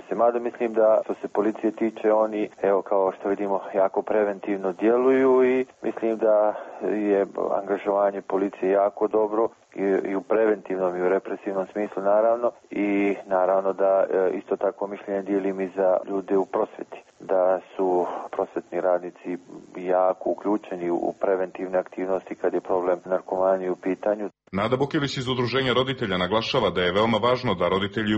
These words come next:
Speaker 2: u želji da zaštite dijete ne postignu kontraefekat zatvarajući oči pred problemom. Sa djecom treba razgovarati i upozoriti ih na sve opasnosti sa kojima se mogu suočiti, rekla je Nada Bukilić.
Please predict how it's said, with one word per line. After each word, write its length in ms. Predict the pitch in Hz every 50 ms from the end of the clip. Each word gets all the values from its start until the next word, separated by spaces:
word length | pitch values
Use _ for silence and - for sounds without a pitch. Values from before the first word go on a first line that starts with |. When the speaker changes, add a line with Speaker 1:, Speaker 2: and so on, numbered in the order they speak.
| 104 104
Speaker 2:
u 100 | 107 98
želji 260 | 98 107 104 107 101
da 120 | 98 101
zaštite 460 | 98 113 117 - - 127 117 - 104
dijete 340 | 95 107 123 139 135 - 127
ne 120 | 113 110 -
postignu 380 | 147 139 - 160 147 127 117
kontraefekat 640 | - 139 139 135 131 123 127 - 151 127 - 123 104
zatvarajući 680 | 104 113 113 - 117 110 110 113 113 110 - - 110 107
oči 300 | 104 104 - - 92 -
pred 180 | 95 92 90 -
problemom. 420 | - 92 85 95 95 95 95 85 - - _ _ _
Sa 160 | - - -
djecom 320 | 98 110 113 110 - 123 101
treba 240 | 113 113 110 104 90
razgovarati 520 | 92 85 82 90 92 110 135 139 - 143
i 60 | 143
upozoriti 520 | 151 147 151 147 120 143 135 127 - 127 113
ih 100 | - 113
na 100 | 104 92
sve 180 | - - 123
opasnosti 500 | 113 98 110 107 104 - 131 - - -
sa 120 | - 113 104
kojima 240 | - 113 104 101
se 140 | 98 - 110
mogu 200 | 104 107 101 101
suočiti, 520 | 98 - 113 110 107 - 123 - 95 85 82
rekla 260 | 87 85 - 87 80
je 60 | 80
Nada 180 | 82 80 78 80
Bukilić. 420 | 80 80 - - 87 85 82